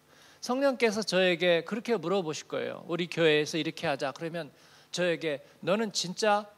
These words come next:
네가 하고 싶니?" 교회 리더니까 "네, 저 하고 싶어요." 명분 말고 정말로, "정말로 이거 하고 싶어요?" 글쎄요.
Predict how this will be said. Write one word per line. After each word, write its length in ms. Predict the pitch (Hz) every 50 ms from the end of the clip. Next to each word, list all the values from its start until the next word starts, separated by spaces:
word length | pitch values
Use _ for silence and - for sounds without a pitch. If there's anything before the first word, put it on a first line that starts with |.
| _ -
네가 300 | 147 131 139 127 143 151
하고 240 | 143 160 196 190 208
싶니?" 380 | 190 - 202 180 175 175 185 190 - _ _ _ _ _ _ _ _ _ _ _ _ _ _ _ _ _ _ _ _ _ _ _ - - - -
교회 220 | - 190 214 226 214
리더니까 680 | 170 180 175 233 240 226 202 175 - 202 185 151 - -
"네, 280 | 196 240 262 226 160 -
저 200 | - 190 202 180
하고 300 | 165 160 - 262 269 320
싶어요." 560 | - - 208 - 226 208 165 143 120 - - - - _ _ _ _ _ _ _ _ _ _ _ _ _ _ _ _ _ _ _ _ _ _ _ _ _ _ _ _ _ _ _ _ _ _ _ _ _ _ _ _ _ _ _ _ _ _ _ _ _ _ _ -
명분 460 | 135 156 175 196 220 214 247 226 202
말고 340 | 165 131 127 131 135 175 175
정말로, 680 | - - 165 180 196 208 196 160 139 127 120 117 113 - _ _ _ _ _ _ _ _ _ _ _ _ _ _
"정말로 440 | - - 175 226 269 277 262 240 214
이거 180 | 190 185 202
하고 240 | 190 175 214 214 233
싶어요?" 480 | 214 - - - 196 185 185 196 226 233 - - _ _ _ _ _ _ _ _ _ _ _ _ _ _ - - - - - - - - - - - - - - _ _ _ _ _ _ _ _ - - _
글쎄요. 760 | - - - - - - 151 123 113 98 98 104 123 165 185